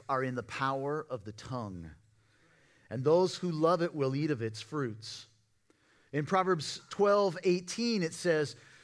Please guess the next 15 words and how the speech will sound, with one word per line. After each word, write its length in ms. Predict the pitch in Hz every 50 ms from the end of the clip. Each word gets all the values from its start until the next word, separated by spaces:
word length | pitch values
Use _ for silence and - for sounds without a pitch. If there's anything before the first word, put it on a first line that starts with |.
| - - -
"There 220 | 139 165 185 190
is 120 | 185 175 147
one 380 | 147 175 190 202 214 226 220
whose 280 | 202 170 202 196 147 131
rash 460 | 160 165 175 170 175 180 180 175 -
words 540 | 180 175 165 175 185 196 185 170 151 131 113
are 240 | - - 147 143 143
like 260 | 135 131 131 131 131
sword 680 | - - - - - - - 196 196 190 190 180 156 135
thrusts, 1000 | - - - 156 151 143 127 113 107 - - - - - - - - - - _ _ _ _ _ _ _ _ _ _ _ _ _ _ -
and 140 | 127 135 143
it 140 | 143 135 110
defiles 680 | 135 - - - 143 139 143 147 147 139 139 123 - -
a 60 | - 127
person." 540 | - - 131 127 117 - - - 92 87